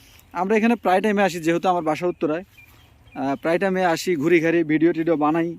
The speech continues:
বন্ধুবান্ধবের সাথে আড্ডা দিই। কিন্তু এখানে নীরব যে একটা বিপ্লব হয়েছে, এই জিনিসটা আমার এতদিন চোখে পড়ে নাই। just কয়েকদিন আগে আমার চোখে পড়লো যে মাশাআল্লাহ, ঢাকার বুকে এত সুন্দর একটা কৃষি করতেছে,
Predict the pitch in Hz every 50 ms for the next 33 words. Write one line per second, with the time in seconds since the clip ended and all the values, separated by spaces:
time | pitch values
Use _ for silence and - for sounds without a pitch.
0 | 156 143 151 151 160 165 156 156 160 151 170 156 170 170 - - - 143 139 147
1 | 202 247 - _ _ _ - _ - - - _ _ _ _ - _ _ _ -
2 | _ - 175 175 180 214 - 185 196 190 220 233 233 233 196 180 190 214 214 233
3 | 240 233 220 185 170 170 214 202 - - 214 175 156 202 233 208 277 277 262 208
4 | 180 165 135 - 214 254 285 - _ _ - - 185 170 170 202 214 202 - -
5 | 247 233 233 220 214 165 175 190 196 202 202 180 202 190 185 196 165 165 165 165
6 | 214 196 214 180 165 165 185 220 254 254 233 185 156 202 226 220 - - - 185
7 | 185 180 165 196 226 226 - - 185 190 196 170 202 202 175 160 170 175 147 -
8 | 160 - 165 147 165 185 190 175 156 151 160 - - - _ - - _ _ -
9 | - _ - - - 143 143 170 170 180 185 175 - 185 180 180 190 196 180 147
10 | 131 147 151 147 185 185 180 185 202 - 214 214 185 156 - 190 175 180 196 208
11 | 226 233 214 - 226 - - 190 196 175 - 214 190 - 214 196 - - 214 -
12 | 269 254 202 135